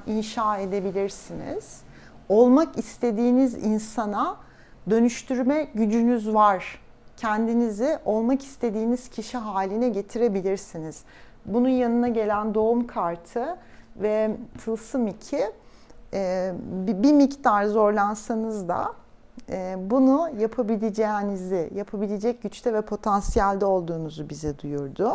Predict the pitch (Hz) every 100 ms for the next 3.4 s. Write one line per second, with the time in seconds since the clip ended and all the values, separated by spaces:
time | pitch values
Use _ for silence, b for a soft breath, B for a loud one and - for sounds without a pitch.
0 | 523 - B B B B B B - 240
1 | 349 440 415 - 233 214 185 165 165 170
2 | - 175 185 170 175 - - 170 170 170
3 | - - 180 180